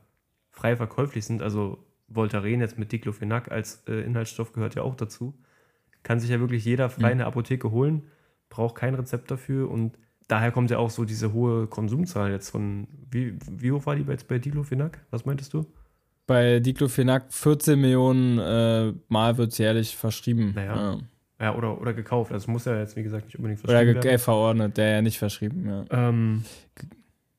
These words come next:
Speaker 1: das ist halt auch irgendwie ein Riesenproblem, ne? Gerade mit so Stoffen, die halt problematisch sind, die sich nicht leicht reinigen lassen, sollte man vielleicht überlegen, ob man da auch an der Verschreibungspflicht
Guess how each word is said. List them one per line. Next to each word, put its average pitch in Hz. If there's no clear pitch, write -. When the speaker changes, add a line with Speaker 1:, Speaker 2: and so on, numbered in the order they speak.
Speaker 1:
das 113
ist 117
halt 117
auch 160
irgendwie 117
ein 123
Riesenproblem, 127
ne? 107
Gerade 117
mit 123
so 117
Stoffen, 123
die 120
halt 117
problematisch 113
sind, 170
die 147
sich 107
nicht 113
leicht 107
reinigen 113
lassen, 127
sollte 117
man 110
vielleicht 110
überlegen, 107
ob -
man 107
da 117
auch 123
an 110
der 104
Verschreibungspflicht 110